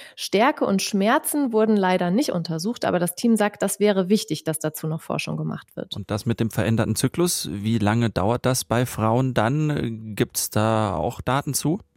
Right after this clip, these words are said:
Speaker 1: Die Forschenden sagen, diese Zyklusverlängerung von knapp einem Tag oder eben zum Teil auch von mehreren Tagen gibt es nur in dem Zyklus, in dem geimpft wurde.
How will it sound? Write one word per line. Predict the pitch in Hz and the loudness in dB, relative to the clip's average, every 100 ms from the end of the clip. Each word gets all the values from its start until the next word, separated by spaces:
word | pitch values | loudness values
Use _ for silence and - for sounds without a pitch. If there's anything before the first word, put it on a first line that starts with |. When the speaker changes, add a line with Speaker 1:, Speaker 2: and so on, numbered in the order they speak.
| _ _ _ - - - - | _ _ _ -20 -18 -18 -6
Speaker 1:
Die | 208 | -4
Forschenden | - 240 294 320 285 233 | 2 4 4 4 4 4
sagen, | 208 233 247 | 4 4 6
diese | 226 202 | 6 2
Zyklusverlängerung | 196 285 269 240 - 185 175 185 185 214 285 | 0 -2 2 0 2 2 4 2 4 4 2
von | - 185 - | 2 2 2
knapp | - 175 | 0 0
einem | - 180 175 175 | 0 2 2 0
Tag | - 190 254 - | 0 2 2 0
oder | 165 160 | 0 0
eben | 175 165 | 0 -2
zum | - | -4
Teil | 160 175 175 | -4 -2 -2
auch | |
von | - 165 | 0 2
mehreren | 165 202 220 220 | 4 4 4 2
Tagen | 214 214 220 | 2 4 6
gibt | 214 214 | 4 2
es | 196 - | 0 6
nur | 226 302 392 | 8 8 6
in | 233 | 6
dem | 226 262 277 | 6 4 2
Zyklus, | - 254 - 226 | 0 0 2 2
in | - 202 | 4 6
dem | 196 196 | 6 6
geimpft | - 196 208 - - | 6 6 6 2 -4
wurde. | - - | 0 0